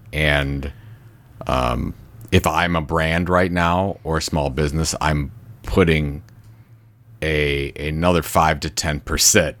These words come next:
into the in-person events bu-, bucket because it's gonna be, it's gonna be boom times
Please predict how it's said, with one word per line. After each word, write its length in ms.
into 440
the 220
in-person 540
events 320
bu-, 380
bucket 320
because 680
it's 200
gonna 260
be, 400
it's 140
gonna 140
be 80
boom 220
times 400